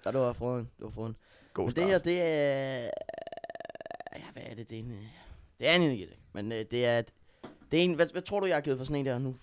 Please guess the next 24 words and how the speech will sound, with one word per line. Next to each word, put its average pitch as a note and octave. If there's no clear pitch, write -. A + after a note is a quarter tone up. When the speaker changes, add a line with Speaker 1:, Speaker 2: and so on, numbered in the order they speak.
Speaker 1:
har -
jeg C#3+
nok A#2+
sagt -
det -
Speaker 2:
Ja, G#2
Speaker 1:
til B2
Speaker 2:
nu, C3+
Speaker 1:
dig. C#3+
Speaker 2:
ja, C#3
nu C#3
Speaker 1:
Ja, D3+
Speaker 2:
har D#3+
han D3+
har C#3+
sagt C3+
det C#3
til C#3
Speaker 1:
ja, C3+
Speaker 2:
mig. C3+
Speaker 1:
ja, G2
ja, A2+
to A#3+
kroner A3